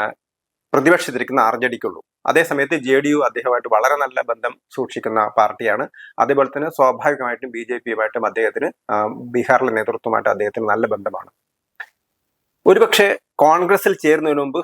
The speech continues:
സോഷ്യലിസ്റ്റുകളുടെ കൂടെയൊക്കെ വളരെ, ആ, ഒരുമിച്ച് പ്രവർത്തിച്ചിരുന്ന ആളാണ് ഗവർണർ ആരിഫ് മുഹമ്മദ് ഖാൻ. അദ്ദേഹം രാജീവ് ഗാന്ധിയെ, പിന്നീട് കോൺഗ്രസ് ചേർന്ന സമയത്ത്, ആ, കേന്ദ്രത്തിലെ മന്ത്രിയായിരുന്നു. പക്ഷേ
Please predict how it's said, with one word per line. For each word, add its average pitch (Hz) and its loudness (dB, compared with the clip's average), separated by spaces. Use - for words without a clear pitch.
സോഷ്യലിസ്റ്റുകളുടെ 135 -4
കൂടെയൊക്കെ 117 0
വളരെ, 117 2
ആ, - 0
ഒരുമിച്ച് 147 2
പ്രവർത്തിച്ചിരുന്ന 120 -4
ആളാണ് 110 0
ഗവർണർ 110 0
ആരിഫ് 107 -2
മുഹമ്മദ് 104 -6
ഖാൻ. 127 0
അദ്ദേഹം 175 4
രാജീവ് 156 4
ഗാന്ധിയെ, 151 2
പിന്നീട് 147 2
കോൺഗ്രസ് 139 -2
ചേർന്ന 123 0
സമയത്ത്, 127 -2
ആ, - 4
കേന്ദ്രത്തിലെ 139 2
മന്ത്രിയായിരുന്നു. 127 -2
പക്ഷേ 180 -4